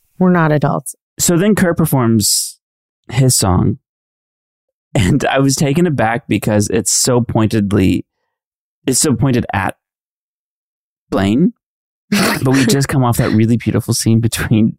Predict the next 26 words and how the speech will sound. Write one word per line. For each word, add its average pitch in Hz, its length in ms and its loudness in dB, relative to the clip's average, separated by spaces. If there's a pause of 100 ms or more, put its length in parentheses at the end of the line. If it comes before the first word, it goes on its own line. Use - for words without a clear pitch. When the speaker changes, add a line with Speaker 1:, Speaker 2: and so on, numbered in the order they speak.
(120)
Speaker 2:
Bert 135 340 0
and - 180 0
Kurt. 127 340 -2 (1600)
And 131 80 4
it's 110 100 0
like, - 180 -10
damn, - 460 0
he's, 127 260 -2
he's 226 240 2 (260)
full 120 180 0
of 95 120 -4
Speaker 1:
Yes. 170 80 4 (160)
Speaker 2:
fire 95 220 -2 (140)
after 117 220 0
this 107 200 0
sentimental 113 500 0
scene. 107 440 0 (460)
Speaker 1:
Yes. 160 600 -4
Speaker 2:
And 120 200 0
everyone's 117 440 2
uncomfortable 104 560 2
again. 92 400 0 (880)
But, 120 460 -4 (200)
I - 300 -10
don't 151 100 -10
know, 160 200 -6